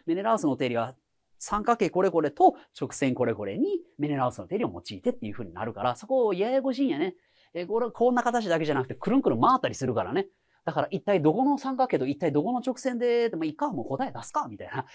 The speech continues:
えー、そういう風になったりもするから。はい。まあ、なんでちょっと押さえとこう。はい。で、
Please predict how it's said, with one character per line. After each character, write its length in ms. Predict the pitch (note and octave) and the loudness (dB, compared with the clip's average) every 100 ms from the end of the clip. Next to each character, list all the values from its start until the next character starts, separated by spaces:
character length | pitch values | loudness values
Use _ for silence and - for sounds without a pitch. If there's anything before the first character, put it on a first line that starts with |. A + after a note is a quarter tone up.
| - | -6
え 80 | D#3 | -4
ー、 40 | |
そ 160 | D3+ G3+ | 0 2
う 20 | |
い 20 | G3+ | 4
う 20 | |
風 80 | F#3 | 2
に 80 | |
な 100 | A#2 | 2
っ 60 | B2 | 2
た 100 | F#3 | 0
り 60 | D3+ | 0
も 100 | A2 | -4
す 100 | C3+ | -4
る 120 | C3 | -2
か 100 | G#2 | 2
ら。 180 | A#2+ - - - | 2 2 -8 -10
は 60 | |
い。 40 | F3 | -8
ま 80 | G#3 | -4
あ、 40 | |
な 120 | G#3 F3+ | 2 2
ん 20 | |
で 80 | A#2 | 2
ち 80 | |
ょ 60 | C#3+ | -2
っ 20 | |
と 80 | A2+ | -4
押 100 | G#2+ | -4
さ 120 | A#2 | -4
え 40 | F#2+ | -4
と 120 | F#2 | -6
こ 180 | D#2+ - - | -8 -10 -16
う。 60 | - _ _ _ _ _ _ _ _ | -20 _ _ _ _ _ _ _ _
は 80 | F#3 | -8
い。 60 | - - | -8 -8
で、 80 | - | -6